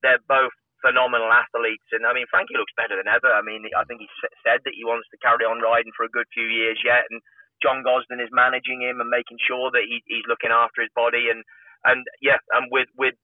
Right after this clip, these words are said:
the no longer being retained by Godolphin, he can take these spares for Aidan O'Brien, and, and it's bearing fruit, isn't it? A-, again, it kinda shows you, it, I, I think, you know, Ryan, you know, afterwards,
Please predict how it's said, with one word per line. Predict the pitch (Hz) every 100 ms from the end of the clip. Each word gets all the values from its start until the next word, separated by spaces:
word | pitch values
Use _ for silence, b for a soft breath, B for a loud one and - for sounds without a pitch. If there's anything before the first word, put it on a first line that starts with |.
| _ _
the | 127 123 127
no | 131 123
longer | 123 120
being | 120 120 120 120 _ _ _ _ _
retained | 127 120 127 123
by | 120 120
Godolphin, | 120 123 123 - 120
he |
can | 117 117 -
take | 139
these | - 131 -
spares | - 117 117 -
for | 113
Aidan | 117 117
O'Brien, | 117 117 117 120 120
and, | 120
and | 113
it's | 120 - -
bearing | 117 117 117 -
fruit, | 127 131 120
isn't | 117
it? | 120 - B B B
A-, | 131 127
again, | 147 147
it | 139 -
kinda | 156 135
shows | 127 139 131
you, | 131 127 - B B B -
it, | 123 - -
I, | - -
I | 113
think, | 131 131 _ _
you | 123
know, | 120 117
Ryan, | 123 123 123 123 123 120
you | 127
know, | 123
afterwards, | 127 127 123 131 120